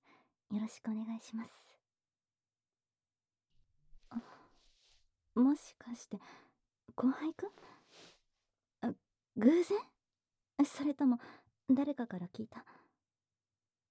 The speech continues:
あ、びっくりしたよね。迷ってた時以来だね。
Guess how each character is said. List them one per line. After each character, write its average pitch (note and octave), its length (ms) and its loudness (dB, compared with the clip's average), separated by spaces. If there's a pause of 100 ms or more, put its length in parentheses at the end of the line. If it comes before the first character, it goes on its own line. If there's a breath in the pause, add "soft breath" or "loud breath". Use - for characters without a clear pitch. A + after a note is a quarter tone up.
(760)
あ、 A3+ 480 0 (640 loud breath)
び B3+ 180 2
っ - 100 -20
く F#4 100 -4
り F#4 140 -8
し - 120 -6
た C4 120 -4
よ B3 100 2
ね。 G3+ 160 -4 (1040 loud breath)
迷 A#3+ 260 6
っ - 20 2
て C4 200 -4
た A3 120 -6
時 F#3 440 -10
以 G3+ 40 -8
来 G#3+ 160 -6
だ E3+ 140 -14
ね。 - 40 -20